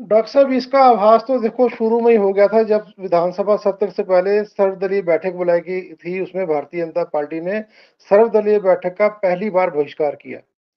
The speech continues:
तो इसका आभास तो शुरू से हो चुका था कि आने वाले विधानसभा सत्र में क्या होने वाला है।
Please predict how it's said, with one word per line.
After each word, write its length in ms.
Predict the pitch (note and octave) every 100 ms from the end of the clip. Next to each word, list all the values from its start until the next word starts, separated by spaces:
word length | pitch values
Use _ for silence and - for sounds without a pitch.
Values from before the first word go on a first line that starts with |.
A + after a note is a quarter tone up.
| _ _ _ _ -
तो 120 | G#3+
इसका 200 | G#3+ B3
आभास 300 | G#3+ F#3+ G#3+
तो 100 | B3+
शुरू 260 | A#3 A#3+ B3+
से 100 | B3
हो 100 | G#3+
चुका 240 | G#3+ G3
था 120 | G3
कि 140 | F#3+ G#3
आने 200 | F#3 F#3+
वाले 200 | G3 G3
विधानसभा 500 | F3+ D#3 D#3+ E3+ F3
सत्र 320 | E3 D#3+ D#3+
में 140 | F3
क्या 140 | E3 D3
होने 220 | C#3 C3+
वाला 220 | A#2+
है। 60 | A#2